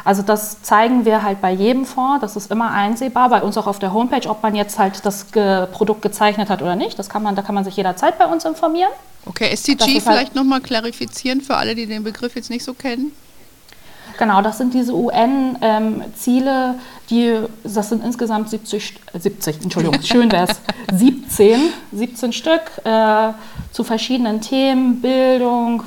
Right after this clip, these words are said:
Speaker 1: Wasser, sanitäre Grundversorgung und so weiter und so fort. Und, äh, die gucken wir halt uns auch an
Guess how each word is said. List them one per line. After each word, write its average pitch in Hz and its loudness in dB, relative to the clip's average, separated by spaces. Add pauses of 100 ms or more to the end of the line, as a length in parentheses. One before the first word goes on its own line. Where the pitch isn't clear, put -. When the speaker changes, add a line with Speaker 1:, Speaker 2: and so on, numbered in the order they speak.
Speaker 1:
Wasser, 233 4
sanitäre 214 0
Grundversorgung 220 -2
und 233 -2
so 214 -6
weiter 208 2
und 190 -4
so 196 -8
fort. 240 4 (680)
Und, 214 2
äh, 202 0
die 196 -4
gucken 208 -2
wir 196 0
halt 190 -4
uns 190 -6
auch 185 -2 (360)
an 254 4